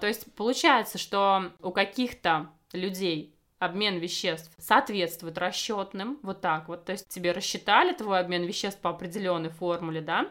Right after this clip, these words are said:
и вот, э, твой обмен веществ плюс-минус такой, который расчётный, и тогда ты мезоморф, вот так, то есть скорость твоего метаболизма соответствует расчётной. У некоторых людей скорость метаболизма чуть быстрее, чем расчётная, и это люди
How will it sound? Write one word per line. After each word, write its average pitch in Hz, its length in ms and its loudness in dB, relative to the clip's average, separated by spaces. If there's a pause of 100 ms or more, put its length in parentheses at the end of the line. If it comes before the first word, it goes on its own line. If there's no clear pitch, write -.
и 180 80 -4
вот, 196 240 -4
э, 190 580 2
твой 190 320 0
обмен 180 380 -4
веществ 285 400 -4
плюс-минус 240 680 0
такой, 240 380 -2
который 220 360 -4
расчётный, 165 600 -4
и 170 180 -10
тогда 202 300 0
ты 330 120 -2
мезоморф, 196 680 -2
вот 208 240 -10
так, 151 320 -6
то 175 80 -14
есть - 120 -16
скорость 202 380 -6
твоего 170 160 -4
метаболизма 170 600 -2
соответствует 175 600 -6
расчётной. 165 680 -6
У 190 80 -2
некоторых 262 580 2
людей 175 400 -2
скорость 226 420 -4
метаболизма 190 680 2
чуть 311 280 0
быстрее, 175 680 0
чем 226 240 -2
расчётная, 170 760 -4
и 190 140 -2
это 269 320 2
люди 208 480 -2